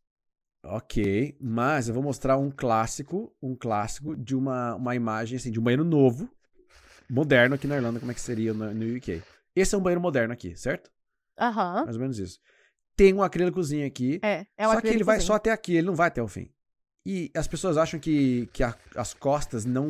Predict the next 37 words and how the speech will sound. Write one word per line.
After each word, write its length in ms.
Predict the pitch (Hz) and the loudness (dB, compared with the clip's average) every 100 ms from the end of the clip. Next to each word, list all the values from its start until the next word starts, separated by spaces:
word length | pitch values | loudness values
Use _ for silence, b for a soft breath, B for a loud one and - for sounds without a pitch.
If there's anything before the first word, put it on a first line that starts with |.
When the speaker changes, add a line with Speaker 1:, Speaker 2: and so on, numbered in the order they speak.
| 143 | -4
Speaker 1:
respingam 600 | 131 156 - 151 151 139 | -4 -6 -6 -4 -2 0
água. 180 | 113 110 | -2 -4
Se 140 | - | -6
a 60 | 131 | 0
água 200 | 156 208 | 0 0
bateu 260 | 151 143 - | -2 0 0
nas 220 | 120 101 | -2 -4
costas 300 | - 117 - | -4 -4 -4
aqui, 180 | 104 160 | -6 -2
ela 100 | 143 | 0
respinga 380 | 147 - 143 143 | -2 -4 -8 -6
pra 120 | 180 | -8
cá, 280 | - 107 80 | -8 -8 -8
ó, 40 | - _ _ | -14 _ _
e 60 | 117 | -4
vai 140 | 120 | -4
cair 180 | - 123 | -2 -2
no 80 | 151 | -2
chão. 240 | - 104 - _ _ _ _ _ _ _ _ _ - | -6 -10 -12 _ _ _ _ _ _ _ _ _ -6
Sabe? 240 | 147 143 B B _ - | -4 -4 B B _ -2
Fecha 300 | 330 247 240 | 0 0 0
o 20 | |
banheiro, 300 | 240 233 220 | -2 -2 -2
fecha. 340 | 240 277 - | -2 -2 -4
Por 140 | 131 - | -10 -14
que 100 | 269 | -16
que 80 | |
faz, 160 | - 226 | -10 -8
por 120 | - | -8
que 100 | - | -10
que 80 | - | -8
faz 140 | 180 | -8
só 80 | - | -6
até 160 | 143 123 | -4 -4
aqui? 280 | 110 95 - b b b _ _ | -6 -8 -10 b b b _ _
Fecha 260 | - 214 214 | -6 -6 -6
tudo. 440 | - 185 175 127 | -8 -2 0 -2